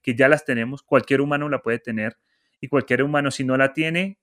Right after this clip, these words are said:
desarrollada, la puede desarrollar, así como, como cuando uno va al gimnasio y desarrolla lo mismo. Los músculos, aquí uno desarrolla estas habilidades y las vuelve muy fuertes. Cualquiera, cualquier persona en el mundo lo puede hacer.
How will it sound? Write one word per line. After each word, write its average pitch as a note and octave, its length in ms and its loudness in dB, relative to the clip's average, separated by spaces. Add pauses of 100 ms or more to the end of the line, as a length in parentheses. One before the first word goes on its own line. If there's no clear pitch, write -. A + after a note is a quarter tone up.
desarrollada, B2 680 0
la A#2+ 160 -4
puede B2 160 0
desarrollar, G#2+ 500 -4
así A#2 200 -12
como, B2+ 320 -6
como G#2 320 -6
cuando G#2+ 260 -8
uno A#2 380 -2
va A#2 540 2
al A#2 60 -2
gimnasio G#2+ 440 -4
y A#2+ 40 -4
desarrolla G#2+ 640 -6
lo G#2 140 -8
mismo. G#2 460 -4 (600)
Los G#2+ 120 0
músculos, B2 460 2
aquí G#2+ 240 0
uno A2 140 2
desarrolla G#2 420 -2
estas G#2+ 500 -4
habilidades G2 640 -4
y G#2+ 80 -10
las G2+ 180 -10
vuelve G2 300 -12
muy G#2 140 -8
fuertes. - 360 -12
Cualquiera, A2+ 1120 0
cualquier C3+ 760 2
persona C3+ 580 -2
en C3 80 -4
el B2 140 -4
mundo B2 320 -4
lo B2 140 -6
puede G#2 180 -4
hacer. - 340 -10